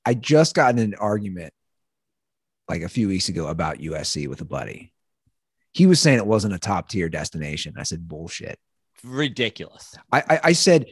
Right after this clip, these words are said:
Speaker 1: I said, "They've fallen off." I said, "It's still Los Angeles." One, you have weather, you have Hollywood,
Speaker 2: You have
Speaker 1: you have
Speaker 2: California recruiting.
Speaker 1: Yeah, uh, the California recruiting. You have the history of all the national championships, the Heisman winners.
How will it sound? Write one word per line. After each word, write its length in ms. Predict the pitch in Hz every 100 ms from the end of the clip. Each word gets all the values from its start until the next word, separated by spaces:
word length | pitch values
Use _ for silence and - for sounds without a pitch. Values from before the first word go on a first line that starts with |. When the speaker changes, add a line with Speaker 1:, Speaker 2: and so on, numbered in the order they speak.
| _
Speaker 1:
I 80 | 151
said, 160 | 160 147
"They've 140 | 156
fallen 400 | - 185 220 247
off." 240 | 151 120 -
I 40 |
said, 140 | - 123
"It's 140 | -
still 420 | - - 196 156
Los 380 | 85 92 147 -
Angeles." 720 | 139 104 101 101 151 - - _ _ _ _ _
One, 520 | - 120 113 101 123 -
you 120 | 117
have 160 | 180 92
weather, 580 | 92 117 123 113 110 104 - -
you 120 | 101
have 100 | 85
Hollywood, 960 | - - 139 127 120 110 110 104 98 - _ _
Speaker 2:
You 80 | 110
have 40 | 107
Speaker 1:
you 40 | 104
have 100 | 123
Speaker 2:
California 480 | 151 147 156 151 151
recruiting. 600 | 147 123 107 95 113 123 _
Speaker 1:
Yeah, 320 | 120 123 95 -
uh, 60 | 110 - - _
the 120 | 120
California 420 | - 190 190 185
recruiting. 380 | 151 - 139 123 - -
You 100 | 151
have 80 | 131
the 80 |
history 840 | 117 - - 220 - 113 92 120 - _ _ -
of 100 | 110 -
all 200 | 147 160
the 120 | 151
national 440 | 139 139 139 143
championships, 560 | - 123 123 113 113 - _
the 60 | 101
Heisman 600 | - 127 139 143 127 131
winners. 600 | 127 123 123 120 117 -